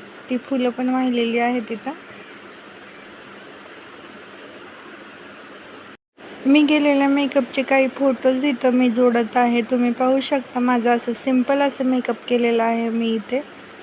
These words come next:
हा पसारा बघून तुम्हाला वाटत असं हे काय काढलेलं आहे, पण काल, अ, मेकअपला एक, अ, मुलगी आलेली लग्नासाठी,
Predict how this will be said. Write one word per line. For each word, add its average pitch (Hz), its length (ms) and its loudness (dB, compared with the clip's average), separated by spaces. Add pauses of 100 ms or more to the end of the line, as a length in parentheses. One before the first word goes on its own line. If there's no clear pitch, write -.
(4000)
हा 294 60 2
पसारा 285 460 2
बघून 269 380 -2
तुम्हाला 262 300 -4
वाटत 247 320 -4
असं 254 220 -6
हे 254 160 -2
काय 240 160 -6
काढलेलं 233 560 -6
आहे, 233 240 -6
पण 226 260 -10
काल, 226 540 -4
अ, 226 120 -2
मेकअपला 226 640 -6
एक, 220 240 -8
अ, 208 300 -4
मुलगी 233 340 -4
आलेली 226 480 -2 (500)
लग्नासाठी, 214 840 -6